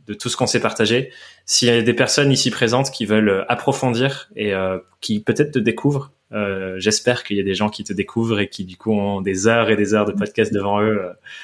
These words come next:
sur Change ma vie. Où est-ce que je les envoie pour qu'elles découvrent plus de choses sur toi, ton travail ?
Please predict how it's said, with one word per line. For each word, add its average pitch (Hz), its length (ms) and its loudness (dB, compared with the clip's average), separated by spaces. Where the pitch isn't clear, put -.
sur 107 180 -6
Change 107 240 -2
ma 104 100 2
vie. 123 260 0
Où 110 100 4
est-ce 110 100 2
que 117 100 -2
je 107 120 0
les 98 120 2
envoie 98 600 0
pour - 140 -16
qu'elles 92 480 -6
découvrent - 260 -14
plus 104 180 -4
de 98 60 -2
choses 104 220 -2
sur - 160 -8
toi, 92 220 -4
ton 95 120 -12
travail ? 90 500 -18